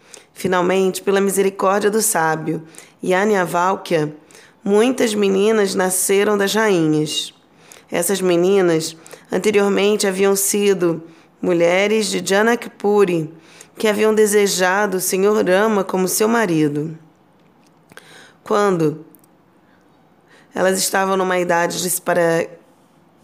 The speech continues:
se casar, o pai delas, o rei Vimala, enviou uma mensagem para Krishna,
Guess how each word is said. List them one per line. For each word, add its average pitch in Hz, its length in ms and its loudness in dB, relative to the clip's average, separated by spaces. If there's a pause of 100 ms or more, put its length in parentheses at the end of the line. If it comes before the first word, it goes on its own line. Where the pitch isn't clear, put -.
(220)
se - 160 -6
casar, 180 680 -2 (720)
o 185 360 -2
pai 202 260 0
delas, 185 500 2
o 180 60 -2
rei 185 220 0
Vimala, 175 680 0 (440)
enviou 196 340 2
uma 220 120 0
mensagem 214 500 0
para 214 280 -2
Krishna, 185 800 -4